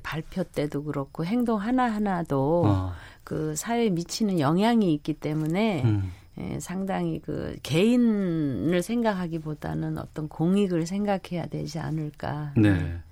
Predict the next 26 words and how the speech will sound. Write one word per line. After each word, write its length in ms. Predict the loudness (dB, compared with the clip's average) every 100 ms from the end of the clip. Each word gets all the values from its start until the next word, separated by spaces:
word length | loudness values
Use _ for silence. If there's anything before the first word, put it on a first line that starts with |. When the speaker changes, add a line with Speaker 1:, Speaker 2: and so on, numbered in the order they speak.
| -2
Speaker 2:
바로 180 | 2 2
그 140 | 6
부분인데요. 760 | 6 8 6 4 0 -4 -4 -4
Speaker 1:
네. 100 | -4 -4 -4 -6 -10 -12 -14 -16 -18 -16
Speaker 2:
자, 160 | 0 2
오태훈의 400 | 4 6 6 8
시사본부 380 | 6 4 4 4
금요 240 | 8 8 8
초대석 560 | 6 2 2 0 -2 -8 -14
가수 360 | -2 0 2
하춘화 380 | 2 0 0 0
씨와 240 | 2 4 6
함께 240 | 4 2
말씀 320 | 2 2 2
나누고 320 | 2 2 0 -2
있습니다. 640 | -2 -2 -2 -4 -6 -6 -10 -16 -20 -20 -18 -18 -20 -16
최근 240 | -2 6 6
인터뷰 400 | 6 4 0 0
기사를 320 | 2 2 2
제가 180 | 0 -4
봤어요. 520 | -4 -4 -4 -4 0
Speaker 1:
네. 420 | 0 0 0 -6 -10 -16 -20 -20 -10
Speaker 2:
가수 340 | 2 2 4
생활의 380 | 4 4 6 4
마지막 560 | 4 4 8 8 6 2
꿈이 420 | 4 6 6 2